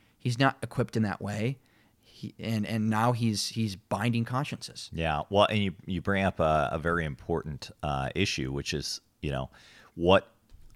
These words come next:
Speaker 2: what is the limitations of an elder's
Speaker 1: Yeah.
Speaker 2: authority?
Speaker 1: Big
Speaker 2: Right?
Speaker 1: discussion. Yeah.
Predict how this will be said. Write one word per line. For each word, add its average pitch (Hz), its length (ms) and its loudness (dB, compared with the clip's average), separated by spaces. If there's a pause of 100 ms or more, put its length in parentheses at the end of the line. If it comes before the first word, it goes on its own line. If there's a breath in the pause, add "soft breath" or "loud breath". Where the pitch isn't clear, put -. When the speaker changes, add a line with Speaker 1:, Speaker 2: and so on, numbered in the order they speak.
(120)
Speaker 2:
what 82 280 2
is 104 120 0
the - 80 0
limitations 82 800 -2
of 71 180 -4
an 71 80 -6
elder's 71 300 -6
Speaker 1:
Yeah. 120 160 0
Speaker 2:
authority? 71 400 -2 (400)
Speaker 1:
Big 131 100 6
Speaker 2:
Right? 127 220 6
Speaker 1:
discussion. 101 560 -4
Yeah. 104 220 -4